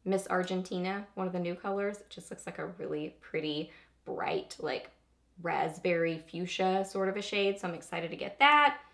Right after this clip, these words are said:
But this one's one of my very favorites. Like, if I had to choose, I'd say probably overall Mother is my favorite color that I have from this line. Um,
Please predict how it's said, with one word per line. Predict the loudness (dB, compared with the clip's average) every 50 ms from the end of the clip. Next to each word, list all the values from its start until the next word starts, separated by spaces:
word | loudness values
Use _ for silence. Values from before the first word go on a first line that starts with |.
| _ -20 -20 _ _ _ 4
But | 8 8 10 10 8 6 0
this | -2 -2 0
one's | 2 2 2 2 0
one | -2
of | -2
my | 0 -2 -2 -4 0
very | 2 4 4 4 2 0
favorites. | -2 -2 -2 -2 -2 0 -2 -2 -2 -2 -2 -2
Like, | -2 -2 -2
if | -6
I | -8
had | -6 -4 -4 0 0
to | 0
choose, | 0 0 -2 -2 0 2 2 2 2 2 0 -2 -4 -6 -10 -14 _ _ _ _ _ _ _ _ _ _ _ _ _ _ _ _ _ _ _ -20 -10 -4
I'd | -4 -4 -2
say | 2 4 4 4 6
probably | 4 2 4 4 6 6 6 6
overall | 6 4 6 8 10 10 10 10 8
Mother | 4 4 4 4 4 6 4 4
is | 2 2 0 0
my | -2 -2
favorite | -2 0 -2 -2 0 0 -2 -2 -2 -4 -6 -12 -18 -20 _ _ -10
color | 0 2 4 4 4 4
that | 2 2
I | 0 0
have | 2 2 0 0 0
from | -4 -4 -4
this | -4 -4 -6 -6 -4
line. | -2 -2 0 0 0 -2 -2 -2 0
Um, | 2 4 4 4 4 2 0 -2 -4